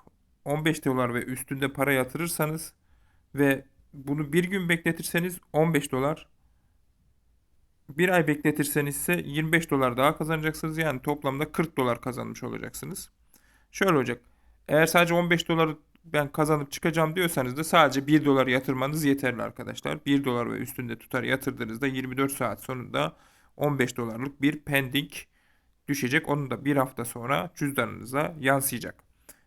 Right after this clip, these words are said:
Ben o pendingi aldım. Şu anda on beş dolarlık C-, C P R X'im bekliyor ama bir hafta sonra düşecek. Dün başvurmuştum. İlk on beş dolarımı aldım. Şimdi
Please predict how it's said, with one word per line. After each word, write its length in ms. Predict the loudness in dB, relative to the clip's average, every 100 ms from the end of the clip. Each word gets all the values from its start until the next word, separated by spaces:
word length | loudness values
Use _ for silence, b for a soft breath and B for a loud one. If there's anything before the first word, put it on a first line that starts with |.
| _ 2
Ben 120 | 2
o 120 | 2
pendingi 460 | 2 0 0 -2 4
aldım. 340 | 4 4 0
Şu 140 | 0
anda 180 | 0 2
on 140 | 0 0
beş 180 | 0
dolarlık 500 | 0 0 0 -2 -6
C-, 280 | 0 0 0 -6 -18 -6
C 220 | -2 0
P 160 | 2 2
R 160 | 0
X'im 400 | -4 -8 -12 -14 _ _ _ _
bekliyor 420 | 0 0 -4 0
ama 260 | 0 -2 0
bir 100 | 4
hafta 240 | 4 2
sonra 320 | -6 -6 -6 -8
düşecek. 420 | -12 -14 -16 _ _ _ _ -2
Dün 180 | 0
başvurmuştum. 680 | 0 0 -4 -10 -10 -10 -12 -8
İlk 200 | -8 -4
on 160 | -4 -4
beş 180 | -8 -6
dolarımı 320 | -6 -6 0
aldım. 280 | 0 0 -8 _ _ _ _ _ _ _ _ _ _ _ _ _ _ _ _ _ _ _ _ _ -18
Şimdi 400 | -8 0 0 0